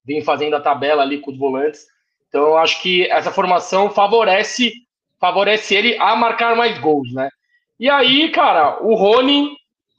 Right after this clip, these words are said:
bo-, bela partida dele, como sempre, mano, dando muita raça, isso é óbvio, mas acho que tecnicamente também ele foi, ele foi bem, né? Ele acertou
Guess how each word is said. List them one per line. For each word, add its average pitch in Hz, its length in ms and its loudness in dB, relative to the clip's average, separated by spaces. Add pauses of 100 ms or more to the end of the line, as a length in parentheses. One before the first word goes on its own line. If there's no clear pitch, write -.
(720)
bo-, 165 320 0
bela 220 260 2
partida 202 460 -2
dele, 196 560 -2
como 285 220 -2
sempre, 220 480 -2
mano, 160 320 -2
dando 165 220 0
muita 165 200 -4
raça, 156 340 -2
isso 143 160 -8
é 143 40 2
óbvio, 170 480 0 (300)
mas 180 220 0
acho 190 180 0
que 208 80 -8
tecnicamente 226 760 -2
também 190 220 -2
ele 190 100 -2
foi, 196 220 0
ele 165 160 -4
foi 202 200 0
bem, 151 200 -2
né? 147 140 -2
Ele 151 100 0
acertou 180 640 -2